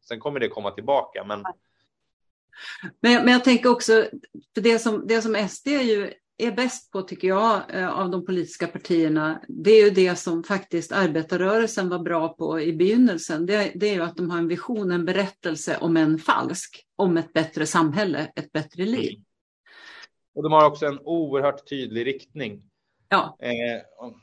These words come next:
Speaker 1: det är väldigt svårt, tycker jag, att säga idag att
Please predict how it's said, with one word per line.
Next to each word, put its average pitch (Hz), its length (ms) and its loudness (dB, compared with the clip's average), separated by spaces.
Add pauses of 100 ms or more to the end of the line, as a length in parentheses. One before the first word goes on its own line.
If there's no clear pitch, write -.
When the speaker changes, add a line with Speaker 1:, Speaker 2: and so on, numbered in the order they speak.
(420)
Speaker 1:
det 135 80 -8
är 143 40 -8
väldigt 151 360 2
svårt, 160 360 -4
tycker 123 200 -10
jag, 101 340 -4
att 120 120 -16
säga 110 360 0
idag 101 440 -2 (1080)
att - 240 -14